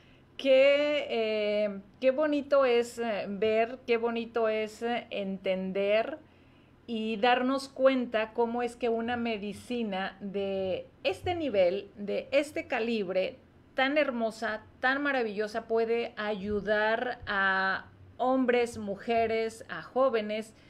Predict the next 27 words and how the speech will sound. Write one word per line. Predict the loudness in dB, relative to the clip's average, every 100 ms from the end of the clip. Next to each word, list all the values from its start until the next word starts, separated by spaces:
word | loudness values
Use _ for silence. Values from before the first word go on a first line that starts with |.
| -20 -20 -20 -6
que | 2 4
de | 4 2
cierta | 0 0 -2 -2
manera | 0 2 2 4 4 4 0 -2
han | 0 2 2 0
estado, | -2 2 4 4 2 2 2 2 -2 -6
eh, | -4 -4 -2 -2 -4 -4 -8 -14 -20 -20 -20 -20 -20 -20 -20 -20 -2
pues, | 2 2
en | 2
situaciones | 0 0 2 2 4 2 4 0 2
que | 2 4 2 0 -4
no | 0 4 4
van | 4 2
a |
ayudar | 0 2 4 4 2 -4
mucho | -6 2 2 2 -2
a |
su | -6 -6
crecimiento | -6 -6 -8 -8 -8 -10 -8
en | -8 -8
ningún | -8 -8
aspecto. | -10 -8 -12 -12 -20 -20 -20 -20 -16 0
Pero | 2 2
más | 2 0 2
bonito | 0 0 2 4
resulta | 4 0 -2 -4 -4 0 0 -2 -16 -20 -16 0
cuando | 2 4 2 2 4 4 2 0